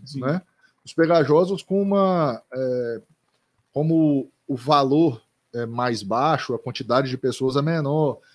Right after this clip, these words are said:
Speaker 2: e o custo da festa é grande,
Speaker 1: Sim.
Speaker 2: a gente consegue arrecadar menos. Mas sempre que a gente tem lucro, a gente tá fazendo essa doação.
Speaker 1: Pega esse lucro e reverte ele, né?
Speaker 2: Isso. Aí a gente sempre
Speaker 1: E é um
Speaker 2: procura.
Speaker 1: evento que dá bastante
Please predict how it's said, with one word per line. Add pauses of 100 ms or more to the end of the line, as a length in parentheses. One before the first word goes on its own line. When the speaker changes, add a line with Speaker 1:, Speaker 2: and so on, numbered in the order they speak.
(200)
Speaker 2:
e
o
custo
da
festa
é
grande,
Speaker 1:
Sim.
Speaker 2:
a
gente
consegue
arrecadar
menos. (440)
Mas
sempre
que
a
gente
tem
lucro, (180)
a
gente (120)
tá
fazendo
essa
doação.
Speaker 1:
Pega
esse
lucro
e
reverte
ele,
né? (100)
Speaker 2:
Isso. (100)
Aí
a
gente
sempre
Speaker 1:
E
é
um
Speaker 2:
procura.
Speaker 1:
evento
que
dá
bastante